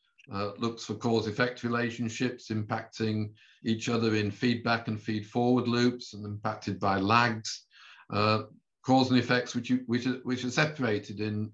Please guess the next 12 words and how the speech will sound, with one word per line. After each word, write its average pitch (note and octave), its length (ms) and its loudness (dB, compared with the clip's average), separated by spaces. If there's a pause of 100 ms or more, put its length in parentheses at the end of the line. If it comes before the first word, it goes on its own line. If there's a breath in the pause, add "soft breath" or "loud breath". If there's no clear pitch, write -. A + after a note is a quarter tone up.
in G#2 160 -4
time G#2+ 360 2
and G2 100 -6
space. - 640 -4 (540 soft breath)
It G#2+ 100 -6
has A2+ 180 -2
a A#2 40 0
more A#2 200 0
complicated B2 800 -2
view G2 180 -6
of F#2 120 -8
reality. F#2 580 -8